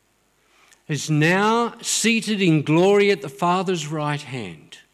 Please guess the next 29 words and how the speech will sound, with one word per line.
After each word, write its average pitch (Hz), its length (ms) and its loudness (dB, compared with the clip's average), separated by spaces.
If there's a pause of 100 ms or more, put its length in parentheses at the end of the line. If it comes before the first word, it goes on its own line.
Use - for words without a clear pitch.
(1000)
We 139 120 4
know 180 260 6
what 208 200 4
the 180 80 0
high 190 260 2
priests 196 520 -4
did. 208 260 -2
They 143 220 0
would 139 240 -2
take 190 300 -6
that 160 280 -4
blood 208 420 2 (220)
and 143 100 4
they 135 100 4
would 139 200 0 (560)
come 208 320 -2
through 214 300 -2
the 180 100 0
holy 202 420 -2
place 214 540 -6 (220)
and 143 180 -2
through 196 260 0
the 180 120 0
curtain, 220 880 -4 (320)
which 139 260 -6
we're 147 100 0
told 175 420 0
is, 151 340 -4
is 147 400 -10